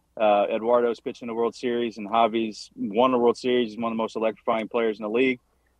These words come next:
Um, I go from one Hall of Famer in Joey Votto to another Hall of Famer in Miguel Cabrera at first base. So, um, we're gonna be good. I, I,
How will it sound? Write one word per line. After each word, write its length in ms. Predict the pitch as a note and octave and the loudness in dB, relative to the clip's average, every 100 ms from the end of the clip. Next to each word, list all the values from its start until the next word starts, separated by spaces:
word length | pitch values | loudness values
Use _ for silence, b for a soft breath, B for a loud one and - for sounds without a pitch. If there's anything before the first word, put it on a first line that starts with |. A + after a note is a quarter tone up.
| - | -4
Um, 480 | A2+ A2 A2 A2 A2 | 0 0 0 -4 -4
I 120 | A2+ | 2
go 140 | B2+ A#2+ | 2 2
from 200 | B2+ A#2 | 0 -2
one 180 | B2+ | -2
Hall 200 | B2 B2+ | 0 -2
of 80 | B2 | -2
Famer 320 | - B2+ B2+ | -6 -10 -10
in 100 | A#2+ | -10
Joey 220 | A2 B2 A2+ | -2 -2 0
Votto 420 | A#2 B2 B2 A2+ | 0 0 -2 -4
to 280 | A#2 A2 G2+ | -8 -6 -6
another 240 | A#2 A#2+ A#2+ | 0 0 2
Hall 140 | A#2+ | 2
of 60 | A#2 | 0
Famer 220 | B2 B2 | -6 -8
in 60 | A#2 | -8
Miguel 280 | G#2+ A#2 A2 | -2 -2 -2
Cabrera 380 | G#2+ G#2+ A#2+ A#2+ | -4 0 2 2
at 120 | - | -2
first 260 | A#2+ G#2 | -8 -6
base. 260 | A#2+ C3 C#3 | -2 -2 -2
So, 200 | - A2+ _ _ _ _ - B2+ | -4 -6 _ _ _ _ -4 2
um, 520 | A2+ G#2+ G2 D#2+ - _ _ - | 4 4 2 -4 -16 _ _ -6
we're 200 | C3+ D#3 | -2 0
gonna 140 | F3+ | 0
be 100 | D#3+ | 0
good. 280 | D3 D3+ C3 | 4 4 6
I, 120 | B2 | 4
I, 260 | - D3 | 2 -4